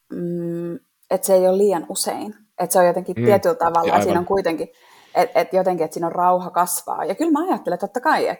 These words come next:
Speaker 1: et haasteethan parhaimmillaan luo sen alustan, missä me voidaan sitten jotenkin vapautuneesti heittäytyä. Et silloin,
Speaker 2: Mm.
Speaker 1: kun, silloin kun me ollaan, niin, ehkä silloin kun sillä onnistumiselle ei ole niinku niin paljon väliä. Totta kai sillä on merkitystä huippu-urheilussa,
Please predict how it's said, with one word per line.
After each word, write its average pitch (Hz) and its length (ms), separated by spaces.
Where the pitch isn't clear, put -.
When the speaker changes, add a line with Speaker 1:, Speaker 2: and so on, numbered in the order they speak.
Speaker 1:
et 180 120
haasteethan 180 580
parhaimmillaan 180 800
luo - 160
sen 175 220
alustan, 175 840
missä 165 260
me - 100
voidaan - 340
sitten - 320
jotenkin 175 280
vapautuneesti 170 720
heittäytyä. 175 400
Et 185 60
silloin, 202 240
Speaker 2:
Mm. - 20
Speaker 1:
kun, 196 140
silloin 214 220
kun 202 80
me 202 60
ollaan, 196 180
niin, 180 260
ehkä 180 260
silloin 269 200
kun 254 100
sillä 233 140
onnistumiselle 190 640
ei 175 160
ole 180 100
niinku 185 300
niin 240 460
paljon 139 360
väliä. - 240
Totta 196 220
kai 196 180
sillä 175 120
on 165 80
merkitystä 165 500
huippu-urheilussa, - 760